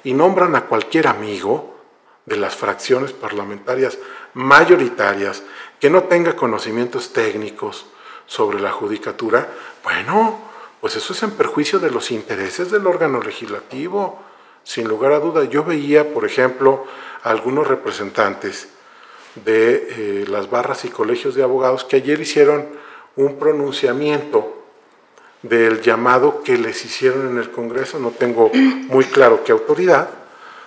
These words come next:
pero para que ellos, eh, pues, de alguna manera, eh, den su punto de vista sobre la ratificación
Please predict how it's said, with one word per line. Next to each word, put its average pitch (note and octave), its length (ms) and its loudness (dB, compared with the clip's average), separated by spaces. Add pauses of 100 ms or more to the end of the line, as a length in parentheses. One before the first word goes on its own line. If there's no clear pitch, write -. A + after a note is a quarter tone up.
(160)
pero C#3 600 10
para A#2+ 320 6
que B2+ 260 6
ellos, D3 560 4
eh, B2 540 0 (720)
pues, C3 260 0
de C3 100 4
alguna C3+ 420 2
manera, D3+ 600 4 (560)
eh, C3 100 -6
den D#3 320 2
su C#3 220 -4
punto D#3+ 380 0
de D3 100 2
vista D3 680 -4
sobre B2 520 -2
la A#2+ 160 2
ratificación D3 1040 -2